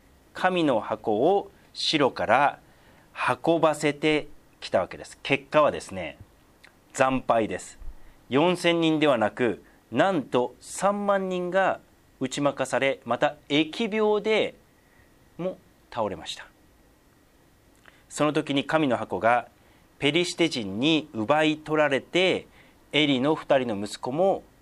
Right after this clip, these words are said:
殺されるという話であります。神の箱さえあれば、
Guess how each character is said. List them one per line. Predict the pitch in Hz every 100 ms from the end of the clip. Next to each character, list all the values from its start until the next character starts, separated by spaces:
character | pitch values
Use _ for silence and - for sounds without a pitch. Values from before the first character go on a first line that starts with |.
| _ _ _
殺 | - 143 156
さ | 160 156
れ | 156
る | 156 180
と | 127 85 - _ _ _ _ -
い | 107
う | 135 170 175 - -
話 | - - 110 101 104
で | 135 135 - _ _
あ | -
り | 80
ま | -
す。 | - - _ _ - _ _ _ _ _ _ - - - _ -
神 | - 254 269 254
の | 151
箱 | - 127 - 165
さ | 165 175
え | 147 90
あ | - 117
れ | 85 -
ば、 | 117 120